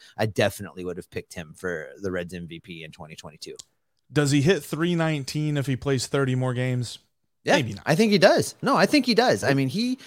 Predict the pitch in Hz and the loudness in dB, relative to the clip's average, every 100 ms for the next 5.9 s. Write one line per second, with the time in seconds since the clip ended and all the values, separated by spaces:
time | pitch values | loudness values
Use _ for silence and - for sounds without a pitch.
0 | - - - 240 285 190 196 226 220 196 | -20 -10 -2 0 2 6 8 8 2 -2
1 | - - 214 214 156 180 196 160 151 139 | -8 -6 -4 -2 2 4 4 4 4 6
2 | 147 196 202 85 82 - 110 113 120 123 | 4 4 0 -6 -8 -12 -10 -8 -4 -2
3 | 170 135 - 180 - 190 160 156 175 - | 0 2 2 2 4 4 4 2 0 0
4 | 156 175 165 131 117 131 151 147 - - | 2 2 2 2 4 4 4 2 -2 -10
5 | - 170 160 165 180 147 160 180 170 | 0 4 4 6 4 4 4 2 2